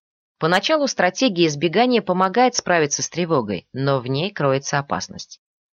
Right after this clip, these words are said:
Игнорируя любую тревожную ситуацию, вы становитесь сверхчувствительными к тревоге. Список вызывающих дискомфорт обязательств постоянно пополняется, и вы начинаете избегать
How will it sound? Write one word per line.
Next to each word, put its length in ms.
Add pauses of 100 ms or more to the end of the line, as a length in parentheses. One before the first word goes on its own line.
(120)
Игнорируя 680
любую 480
тревожную 560
ситуацию, 720
вы 180
становитесь 800
сверхчувствительными 1160
к 80
тревоге. 680 (500)
Список 480
вызывающих 720
дискомфорт 720
обязательств 800
постоянно 600
пополняется, 840
и 180
вы 160
начинаете 680
избегать 640